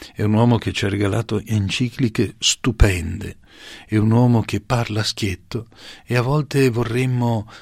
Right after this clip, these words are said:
che le cose non vengano dette, ma vengano mascherate. Ecco, cerchiamo di avere una duttilità, una gioia di partecipare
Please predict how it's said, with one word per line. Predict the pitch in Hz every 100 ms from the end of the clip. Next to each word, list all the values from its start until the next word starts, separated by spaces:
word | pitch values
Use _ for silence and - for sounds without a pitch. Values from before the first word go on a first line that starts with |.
| - -
che | - 110
le | 110
cose | - 131 127 123
non | 113 113 107
vengano | 120 117 113 117 104
dette, | 95 87 - 98
ma | 98
vengano | 101 110 101 107 101
mascherate. | 98 104 - 113 90 87 - - - _ - - _ _ _ _ _ _ _ _ -
Ecco, | 127 - - - - - - - - - - -
cerchiamo | - 127 151 139 120
di | 117
avere | 107 127 127 120 113 101 - -
una | 117 120
duttilità, | 113 127 - - 123 117 110 104 98 - - _ - _ _ _ _ _ - - -
una | 127 123 110
gioia | 120 127 110 101 95 92 _ _
di | 92 110
partecipare | - 139 123 - 113 120 - 110 104 98 92